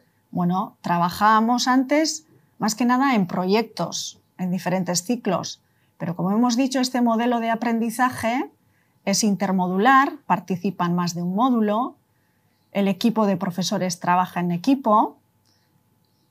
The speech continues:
son autogestionados, eh, el rol de profesor cambia, hace de guía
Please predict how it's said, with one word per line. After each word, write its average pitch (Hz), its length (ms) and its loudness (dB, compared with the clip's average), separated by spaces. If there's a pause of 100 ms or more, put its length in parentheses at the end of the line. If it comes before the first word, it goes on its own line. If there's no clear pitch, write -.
(580)
son 202 240 0
autogestionados, 190 1400 0
eh, 180 200 -4
el 202 180 2
rol 294 320 6
de 233 100 4
profesor 202 720 0 (160)
cambia, 240 640 4 (420)
hace 208 300 2
de 190 160 0
guía 220 520 6